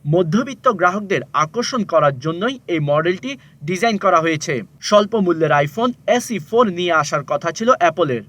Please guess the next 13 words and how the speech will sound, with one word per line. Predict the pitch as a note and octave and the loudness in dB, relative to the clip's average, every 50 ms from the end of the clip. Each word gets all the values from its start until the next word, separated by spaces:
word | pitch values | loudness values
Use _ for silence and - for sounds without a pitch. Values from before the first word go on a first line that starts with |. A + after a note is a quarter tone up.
| - _ - _ _ _ _ _ _ _ - | -20 _ -20 _ _ _ _ _ _ _ -10
সেটাই | - - E3+ D#3 D#3 A3 A3 G3+ | -6 -4 -4 -2 -2 -2 -2 -2
করেছে | - F#3+ D#3 C#3+ C3+ - C#3+ | -2 -2 -2 -2 -4 -6 -6
তারা, | B2+ C#3+ C#3+ D3 F3+ A#3 C4 - - _ _ - | -2 0 0 2 2 2 0 -2 -6 _ _ -2
তবে | A3 A#3 A#3 G#3+ C#3 G#2+ G#2+ | 0 2 2 2 0 -2 -4
শুধু | - - F#3 F3 E3 D#3+ | -8 -6 -4 -2 0 0
নামটুকু | D3 C#3 D3 F3+ A3+ A#3 - C#4 - D#4 | 0 0 0 0 -2 -4 -6 -10 -10 -6
পরিবর্তন | B3 C4+ A#3+ G#3+ G3+ F3+ F3 E3 - - F3 E3+ | 0 0 2 2 4 2 2 0 0 -4 -4 -4
করে। | D3+ F3 D#3 C3+ A#2 F#2+ - _ _ _ _ _ _ _ _ _ _ _ | -2 -2 -2 -2 -2 -6 -8 _ _ _ _ _ _ _ _ _ _ _
এসি | - F#3 E3+ - G3 F3 | -4 -4 -2 -2 -2 -2
মডেলের | D#3 D3+ D#3 D#3 E3 F3 F#3 A3+ A#3 A3+ - - - - | 0 2 2 2 2 2 2 0 0 -2 -4 -16 -16 -8
নতুন | E3 E3+ G#3 A#3 A#3 C#4 C4+ G#3+ | -2 0 0 0 0 0 -2 -2
সংস্করণ | - A3 G#3 G3 F#3 - - F#3+ F3 E3 D#3+ | -2 -2 -4 -4 -4 -4 -2 -2 0 0 0
হিসেবে | C#3 D#3+ E3+ E3 G3+ F#3+ G3+ A#3+ B3+ | -2 -4 -4 -4 -4 0 0 0 0